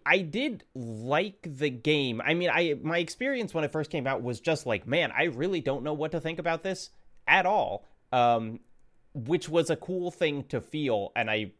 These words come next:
have kind of been wrestling with it without replaying it for a long time. And so now,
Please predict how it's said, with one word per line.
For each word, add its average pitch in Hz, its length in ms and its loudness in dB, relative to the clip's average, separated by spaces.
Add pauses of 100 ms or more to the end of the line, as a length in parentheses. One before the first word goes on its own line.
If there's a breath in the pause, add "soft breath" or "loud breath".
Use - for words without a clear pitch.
have 110 200 -12
kind 127 180 -2
of 95 80 -10 (260)
been 120 180 -2
wrestling 110 540 -2
with 98 160 -4
it 101 120 -6
without 98 360 -6
replaying 101 540 -6
it - 180 -8
for 104 140 -4
a 95 60 -4
long 92 280 -6
time. 92 360 -6 (400 loud breath)
And 165 140 2
so 185 140 2
now, 180 480 0